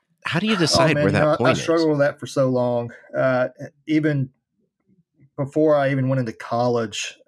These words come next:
Speaker 2: uh, for nutrition, you know, I'd got to the point to where I was like, you know, "Damn,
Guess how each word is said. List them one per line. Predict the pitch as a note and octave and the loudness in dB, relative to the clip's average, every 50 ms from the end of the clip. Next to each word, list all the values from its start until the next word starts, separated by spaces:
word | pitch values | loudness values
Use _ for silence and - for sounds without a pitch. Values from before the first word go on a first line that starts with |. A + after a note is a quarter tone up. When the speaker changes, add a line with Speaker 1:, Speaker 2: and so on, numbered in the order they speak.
| _ _ - - - | _ _ -16 -10 -6
Speaker 2:
uh, | - - - _ _ _ _ _ _ | -6 -6 -8 _ _ _ _ _ _
for | - - C3 B2 | -6 -2 -2 -2
nutrition, | A2+ A2+ G#2+ G#2 - - C3+ C3+ B2+ - B2 A2+ G#2 G#2 F#2+ - _ _ _ _ _ _ _ _ _ _ _ _ - | -2 -4 -6 -8 -6 -2 -2 -2 0 -2 -4 -6 -6 -8 -14 -18 _ _ _ _ _ _ _ _ _ _ _ _ -8
you | C3+ C3 | -2 0
know, | C3 B2+ | 2 2
I'd | B2 B2+ B2+ B2+ A#2+ C3 | 4 4 2 2 2 2
got | C3 C3 B2+ | 0 0 0
to | - - | -4 -10
the | A#2 | -12
point | - - - C3 B2+ B2+ B2 - | -8 -4 -2 0 0 0 -2 -6
to | - - | -6 -2
where | A2+ A#2 A#2 A#2+ | 0 2 2 2
I | A#2+ A#2+ | 2 2
was | A#2 A2+ A2+ A2+ | 0 0 -2 -2
like, | G#2+ - - | -4 -4 -4
you | A#2+ | -4
know, | A2+ G#2+ | -4 -4
"Damn, | G2 G2 A2 A#2 A#2 A2 G2+ E2+ | -4 -4 -4 -2 -2 -4 -6 -8